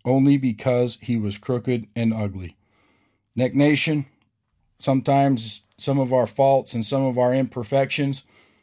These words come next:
um, are, are the things that abs-,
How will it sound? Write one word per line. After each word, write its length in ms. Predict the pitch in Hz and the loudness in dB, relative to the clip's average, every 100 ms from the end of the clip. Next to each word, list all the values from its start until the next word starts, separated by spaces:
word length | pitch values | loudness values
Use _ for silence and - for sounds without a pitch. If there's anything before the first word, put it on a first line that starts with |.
| _ | _
um, 540 | - 117 113 110 104 - _ _ _ _ 110 | -6 -2 2 2 0 -6 _ _ _ _ -6
are, 320 | 120 113 107 | -2 -2 -2
are 160 | 120 117 | -2 -2
the 220 | 107 101 | -2 -6
things 320 | 104 139 135 | 0 0 0
that 120 | 123 107 | -2 -2
abs-, 400 | 123 123 - | -2 -2 -4